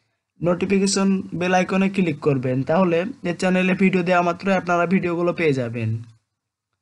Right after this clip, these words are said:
আহ, এনএসআই ন্যাশনাল ইক-,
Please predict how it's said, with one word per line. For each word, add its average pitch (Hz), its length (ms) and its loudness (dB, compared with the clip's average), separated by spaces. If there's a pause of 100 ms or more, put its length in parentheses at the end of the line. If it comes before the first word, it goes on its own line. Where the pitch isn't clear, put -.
(600)
আহ, 135 280 0 (120)
এনএসআই 202 540 2 (220)
ন্যাশনাল 196 440 0 (120)
ইক-, 185 260 -4